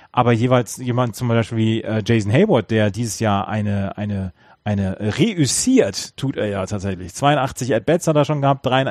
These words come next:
dreiundzwanzig Hits, ein zwei achtziger Average. Den hat man ja letztes Jahr nur, äh, durchgezogen, weil er Right Fielder war und weil man keinen anderen dahin stellen wollte. Ähm, der ist ja tatsächlich jemand, der im Moment so ein ganz kleines bisschen auch die, die Offensive trägt. Ich mach mir um die, ich mag mir um die Chicago Cubs keine Sorgen machen.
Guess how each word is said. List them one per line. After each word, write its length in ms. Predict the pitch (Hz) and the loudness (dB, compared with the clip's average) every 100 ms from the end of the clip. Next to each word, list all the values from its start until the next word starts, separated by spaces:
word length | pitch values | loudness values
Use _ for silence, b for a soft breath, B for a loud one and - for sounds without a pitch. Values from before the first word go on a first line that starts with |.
| 98 107 | -4 -2
dreiundzwanzig 600 | 127 135 131 117 113 - B B B | -2 0 -2 -4 -6 -8 B B B
Hits, 300 | 190 - 156 | 0 2 -2
ein 140 | 131 | -2
zwei 240 | 147 139 | 2 2
achtziger 400 | 127 - 135 131 | 2 -2 0 2
Average. 320 | 147 156 147 139 | 2 0 0 0
Den 120 | 131 | 0
hat 140 | 151 | 0
man 140 | 139 131 | 0 0
ja 60 | |
letztes 340 | 143 - 143 147 | 0 -2 -2 -2
Jahr 100 | 131 | 0
nur, 440 | 139 180 190 160 B B B B - | 2 4 4 4 B B B B -2
äh, 220 | 135 131 | 2 2
durchgezogen, 640 | 127 165 160 - 156 143 135 | 4 2 0 -2 0 2 2
weil 120 | 127 | 2
er 120 | 127 | 4
Right 220 | 123 139 | 2 0
Fielder 360 | - 160 143 131 | 0 0 2 2
war 180 | 139 139 | 0 0
und 100 | 131 | 0
weil 100 | 131 | 0
man 160 | 131 | 0
keinen 200 | 135 131 | 0 0
anderen 260 | 127 202 131 | 2 2 2
dahin 260 | 101 104 | 2 0
stellen 380 | - 107 98 92 | -2 -2 -2 -4
wollte. 340 | 98 95 147 165 b b b | -2 0 0 -2 b b b
Ähm, 340 | 127 117 110 101 | 0 2 2 2
der 180 | 123 131 | 2 2
ist 120 | 123 | 0
ja 100 | 127 | 0
tatsächlich 400 | 123 127 123 113 | 2 2 0 0
jemand, 320 | 123 120 110 | 0 0 2
der 340 | 117 113 107 | 2 4 2
im 120 | 113 113 | 0 0
Moment 400 | 113 117 120 - b b | 2 2 2 -4 b b
so 140 | - 117 | -2 0
ein 40 | |
ganz 180 | 120 - | 2 2
kleines 200 | 120 - | 0 0
bisschen 240 | 120 127 | -2 0
auch 140 | 98 101 | 0 0
die, 240 | 113 110 | 0 0
die 160 | 101 - | 0 0
Offensive 500 | - 117 104 104 - | 0 -2 -2 -2 -2
trägt. 380 | 120 123 - - | 0 0 -2 -8
Ich 140 | - | -2
mach 260 | 135 - 147 | 0 2 2
mir 160 | 135 | 0
um 140 | 127 117 | -2 0
die, 240 | 120 98 | -2 -2
ich 220 | - 113 | -8 -2
mag 280 | 117 147 - | 2 2 2
mir 140 | 151 131 | 0 0
um 80 | |
die 80 | 123 | -2
Chicago 400 | - - 127 123 | -4 -2 -2 -2
Cubs 300 | - 123 - | 2 0 0
keine 200 | 120 110 | -2 0
Sorgen 260 | 107 104 95 | 2 0 0
machen. 180 | 85 | -4